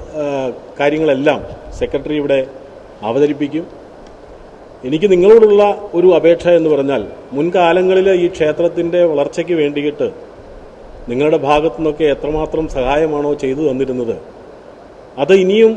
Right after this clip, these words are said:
നല്ല രീതിയിൽ ഉണ്ടാകണം എന്നുള്ളൊരപേക്ഷ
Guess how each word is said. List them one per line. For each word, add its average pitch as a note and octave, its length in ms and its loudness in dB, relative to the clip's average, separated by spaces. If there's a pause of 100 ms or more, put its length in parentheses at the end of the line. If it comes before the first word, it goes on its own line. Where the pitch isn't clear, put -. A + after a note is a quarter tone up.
(880)
നല്ല D3 260 2
രീതിയിൽ F3+ 440 2 (240)
ഉണ്ടാകണം D#3+ 580 0 (460)
എന്നുള്ളൊരപേക്ഷ D3 840 -2